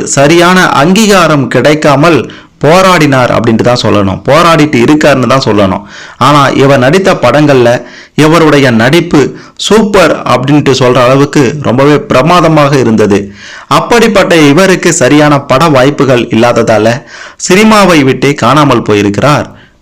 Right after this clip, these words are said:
கதிர் அவர்கள். அடுத்து இந்த வரிசையில பதிமூன்றாவதா நாம பார்க்க போறது நடிகர் பரணி அவர்கள். கல்லூரி, நாடோடிகள், தூங்கா நகரம் படத்தின் மூலமாக தமிழ் சினிமாவிற்குள் நுழைந்தவர் தான் பரணி அவர்கள்.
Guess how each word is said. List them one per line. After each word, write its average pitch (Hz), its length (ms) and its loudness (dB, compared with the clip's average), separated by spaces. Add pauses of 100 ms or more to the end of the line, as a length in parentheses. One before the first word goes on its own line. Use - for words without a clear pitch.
(240)
கதிர் 123 300 0
அவர்கள். 95 400 -6 (140)
அடுத்து 185 360 0
இந்த 175 160 2
வரிசையில 143 520 2 (420)
பதிமூன்றாவதா 170 760 2
நாம 120 260 0
பார்க்க 143 320 0
போறது 120 340 0 (460)
நடிகர் 127 520 0 (220)
பரணி 170 440 0
அவர்கள். 98 460 -4 (600)
கல்லூரி, 170 580 2 (180)
நாடோடிகள், 139 680 0
தூங்கா 196 380 2
நகரம் 123 420 -2
படத்தின் 127 400 0
மூலமாக 117 540 0 (460)
தமிழ் 196 380 2
சினிமாவிற்குள் 151 720 0
நுழைந்தவர் 131 480 2
தான் 120 240 -2
பரணி 117 320 0
அவர்கள். 98 420 -4